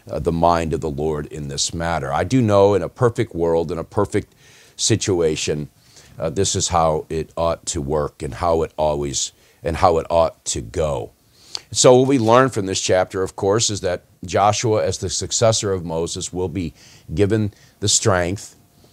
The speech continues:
and the comfort of the presence of the living God to guide him to do the work he's been given to do. And he has no reason to be worried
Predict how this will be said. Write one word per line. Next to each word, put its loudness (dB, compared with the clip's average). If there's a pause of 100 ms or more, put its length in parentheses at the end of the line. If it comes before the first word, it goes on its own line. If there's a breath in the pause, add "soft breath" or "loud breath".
(320 soft breath)
and -4
the -6
comfort 0
of -4
the -8
presence 2
of -6
the -4
living -4
God -4 (120)
to -8
guide -2
him -8
to -10
do -8
the -6
work -4
he's -8
been -8
given -8
to -10
do. 0 (1300)
And -2
he -4
has -2
no 0
reason -2
to -6
be -8
worried 2